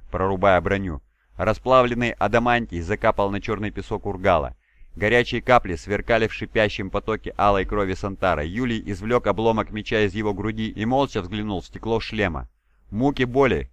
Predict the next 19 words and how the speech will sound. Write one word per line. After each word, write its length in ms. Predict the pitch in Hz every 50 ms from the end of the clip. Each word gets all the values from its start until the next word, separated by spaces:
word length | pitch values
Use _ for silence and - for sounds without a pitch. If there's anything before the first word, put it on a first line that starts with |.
| _
которым 440 | - 107 104 - 120 120 120 110 95
безуспешно 720 | 87 101 113 107 117 113 - - - 120 110 - 110 104
пытались 400 | - 113 - 120 117 110 104 -
сопротивляться 680 | - 104 - - 143 - 110 107 110 107 104 - - 104
медблоки 540 | 104 104 98 92 90 107 113 117 107 - 98
доспеха, 500 | 92 101 101 - - 113 113 - - 80
становились 540 | - - 98 95 104 107 117 113 104 98
все 160 | - - 107 -
страшнее, 540 | - 113 107 104 - - 107 98 87 82
и 20 | 80
Габриэль 360 | 78 98 90 98 113 113 104
понимал, 440 | - 110 107 110 110 104 92 76 69
что 180 | - - -
ему 220 | 101 107 110 117 117
не 100 | 117 110
суждено 480 | - 113 107 98 110 117 113 110 104
выжить 280 | 98 95 90 78 80 -
после 320 | - 104 98 - 110 107
раны, 340 | 104 113 110 104 85 - -